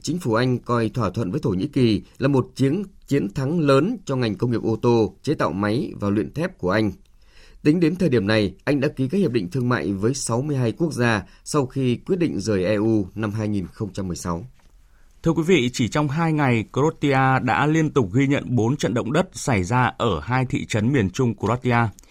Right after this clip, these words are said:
Speaker 2: Trong đó, trận mạnh nhất có cường độ là sáu phẩy bốn độ Richter. Ít nhất bảy người thiệt mạng, nhiều người mất tích và bị thương. Phóng viên Hải Đăng, thường trú tại khu vực Trung Đông Âu, đưa tin.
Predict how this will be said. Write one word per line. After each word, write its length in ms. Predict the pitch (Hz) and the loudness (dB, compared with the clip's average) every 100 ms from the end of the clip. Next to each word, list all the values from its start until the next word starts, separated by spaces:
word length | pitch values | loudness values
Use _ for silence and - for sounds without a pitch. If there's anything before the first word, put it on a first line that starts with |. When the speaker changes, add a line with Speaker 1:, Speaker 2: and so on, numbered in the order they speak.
| - - | -20 -10
Speaker 2:
Trong 180 | - 156 | -2 0
đó, 200 | 131 131 | 2 0
trận 260 | 135 - 123 | 0 0 2
mạnh 180 | 127 117 | 2 0
nhất 200 | 185 - | -2 0
có 120 | 123 - | -2 2
cường 200 | 135 113 | 2 4
độ 200 | 120 85 | 2 2
là 140 | 98 | -4
sáu 200 | - 104 | -2 -2
phẩy 160 | 147 113 | 0 0
bốn 220 | 127 143 | 2 2
độ 100 | 110 | 2
Richter. 340 | 165 - 143 123 - - - - - | 0 2 0 0 -6 -20 -20 -20 -2
Ít 160 | 180 | 0
nhất 200 | 185 202 | 0 0
bảy 200 | 160 120 | 2 2
người 220 | 107 110 | 2 2
thiệt 200 | 101 113 | 0 0
mạng, 200 | 113 117 - 101 | 0 0 -2 -4
nhiều 240 | 110 113 | 0 2
người 140 | 107 | 2
mất 180 | 110 160 | 0 0
tích 140 | 190 190 | -2 0
và 80 | 98 | -2
bị 120 | 82 | 0
thương. 260 | 127 123 98 - - - - - | 2 2 0 -10 -20 -20 -20 -20
Phóng 200 | - 107 | -4 -2
viên 120 | 131 127 | -2 -2
Hải 180 | 127 | -2
Đăng, 220 | 101 123 117 | 0 0 0
thường 240 | 120 92 | -4 -4
trú 300 | - 104 107 | -4 -4 -4
tại 180 | 123 82 | -4 -6
khu 160 | 92 117 | -4 -2
vực 220 | 110 92 _ | -2 -2 _
Trung 240 | 143 131 131 | 0 0 0
Đông 180 | 127 | 0
Âu, 240 | 117 113 98 | 2 2 0
đưa 180 | - 101 | -4 -2
tin. 180 | 98 | -2